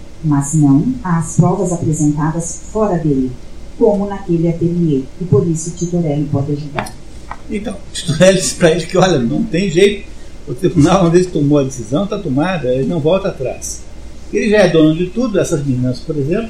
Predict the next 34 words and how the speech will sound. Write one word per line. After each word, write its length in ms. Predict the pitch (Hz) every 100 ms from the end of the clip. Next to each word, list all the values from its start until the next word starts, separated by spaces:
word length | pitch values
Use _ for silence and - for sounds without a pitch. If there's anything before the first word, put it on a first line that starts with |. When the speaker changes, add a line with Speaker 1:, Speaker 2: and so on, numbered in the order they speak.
| -
Speaker 2:
são 160 | 302
donas 440 | 214 170 175 214 208
do 200 | 185 170
tribunal, 540 | 151 113 127 151 107 -
pertencem 540 | - 160 190 170 143
a 80 | 107
ele. 120 | 113 - - - - - - - - - -
Então, 300 | 190 262 277 - 220
não 200 | 233 226
é 120 | 233
possível 640 | 226 214 - 247 190 156
contestar 640 | - 190 165 151 - 185 180
as 80 |
decisões 420 | 170 170 143 151 156
do 80 |
tribunal, 500 | 151 175 156 156 139
embora, 800 | 233 247 160 143 143 156 190 226 - - - - - - - - - - - - -
assim, 580 | 165 - 156 127 113 113
em 100 | 175
ambientes 600 | 170 165 208 226 190 147
externos 600 | 139 - 214 240 185 139
ao 100 | 131
tribunal, 540 | 143 123 113 139 135
como 180 | 143 151
aqui 200 | 139 123
nesse 260 | 113 - 156
ateliê, 440 | 170 175 196 226
talvez 400 | 208 240 349 359
possa 280 | 294 214 202
fazer 180 | 196 190
alguma 280 | 175 170
coisa 220 | - 160 135
por 160 | 123
você. 380 | 117 - 135